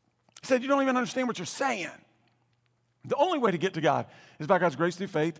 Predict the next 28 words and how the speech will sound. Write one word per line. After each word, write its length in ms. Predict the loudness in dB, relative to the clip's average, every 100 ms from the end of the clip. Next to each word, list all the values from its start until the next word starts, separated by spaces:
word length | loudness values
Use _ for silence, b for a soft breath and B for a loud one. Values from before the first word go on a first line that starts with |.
| -4
in 280 | -2 -2 -6 -10
Jesus." 680 | -8 -6 -6 -8 -12 -20 _ b b b b
Paul 200 | 2 4
said, 180 | 2
"For 140 | 6 6
it 80 | 6
is 100 | 2
written 420 | 2 2 -2 -6 B -2
that 100 | 2
Abraham 380 | 4 4 4 4
had 240 | 2 2
two 240 | 2 2
sons." 460 | 2 2 2 2 2
Here's 220 | 0 0
the 100 | -4
story. 340 | -2 -2 -4 -10 _ _ _ b b b b
"For 140 | 4
it 60 | 4
is 120 | 4
written, 420 | 2 2 -4 -8 -2
Abraham 400 | 2 4 4 6
had 320 | 4 2 -2
two 220 | 0 0
sons, 380 | 2 2 2 2
one 260 | 2 4 6
by 120 | 4
a 40 |
slave 340 | 4 4 4